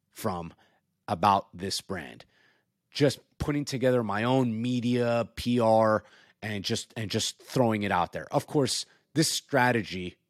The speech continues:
it doesn't, it, it, it can work,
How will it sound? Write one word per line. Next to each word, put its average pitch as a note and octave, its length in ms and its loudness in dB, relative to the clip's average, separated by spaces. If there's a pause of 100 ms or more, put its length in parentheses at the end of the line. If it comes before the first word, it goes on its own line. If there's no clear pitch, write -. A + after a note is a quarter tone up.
(680)
it C#3+ 140 0
doesn't, C3+ 340 4
it, B2 160 -2 (140)
it, D3 200 0 (180)
it C#3+ 220 -4
can D#3+ 580 2
work, F#2+ 260 -8